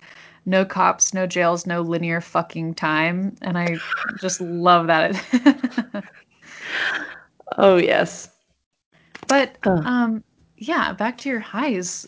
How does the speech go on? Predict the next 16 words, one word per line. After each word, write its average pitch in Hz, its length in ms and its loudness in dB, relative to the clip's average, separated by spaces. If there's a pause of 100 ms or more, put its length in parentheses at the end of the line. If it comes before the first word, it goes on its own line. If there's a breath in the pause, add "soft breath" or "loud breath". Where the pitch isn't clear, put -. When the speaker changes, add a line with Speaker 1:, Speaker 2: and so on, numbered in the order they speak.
(120)
Speaker 1:
Is, 190 360 -6
is 208 280 0
your 196 560 2
new 185 280 -2
residency 180 960 0 (120)
one 180 160 -2
of 170 100 0
your 170 140 -2
highs? 214 400 0
Is 196 160 2
this, 180 320 -2
like, 170 420 2 (960)
our 185 140 4
Speaker 2:
Yeah. - 20 0
Speaker 1:
segue, 214 720 0 (120)
or 190 240 4